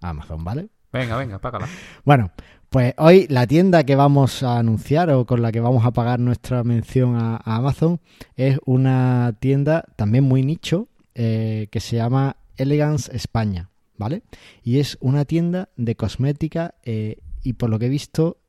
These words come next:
Speaker 1: parecida, eh, totalmente orientada al hombre. Es comest-, cosmética masculina,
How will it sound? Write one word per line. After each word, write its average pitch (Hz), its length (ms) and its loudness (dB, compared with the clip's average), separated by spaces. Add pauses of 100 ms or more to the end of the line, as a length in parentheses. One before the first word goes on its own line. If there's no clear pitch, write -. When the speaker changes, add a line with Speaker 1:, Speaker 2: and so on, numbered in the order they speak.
(200)
Speaker 1:
parecida, 131 680 -2
eh, 127 220 -2 (200)
totalmente 131 460 0
orientada 135 420 2
al 117 100 2
hombre. 98 440 0
Es 110 160 -10
comest-, 120 520 -4
cosmética 123 500 -2
masculina, 113 580 -4